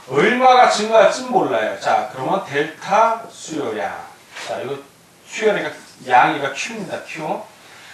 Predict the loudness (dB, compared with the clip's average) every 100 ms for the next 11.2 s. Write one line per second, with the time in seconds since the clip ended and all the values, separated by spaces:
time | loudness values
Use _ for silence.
0 | -20 0 4 4 4 2 2 -4 -6 2
1 | 2 4 2 2 0 0 0 0 -8 -20
2 | -20 -20 -20 -6 2 6 6 4 2 2
3 | 2 2 2 2 -4 -12 -16 -16 -8 -6
4 | -6 -10 _ -12 -2 0 0 -2 -12 -14
5 | -10 -10 -10 -2 4 4 2 -4 -12 -6
6 | -2 0 0 -2 -4 -6 -4 -2 0 -2
7 | -6 -16 _ _ -10 -8 -6 -8 -6 -6
8 | 0 0 -2 -8 -20 _ _ -14 -8 -6
9 | -6 -4 -6 -4 -4 -4 -6 -8 0 0
10 | 0 -6 -6 -6 -4 -4 -4 -10 -10 -4
11 | -2 -2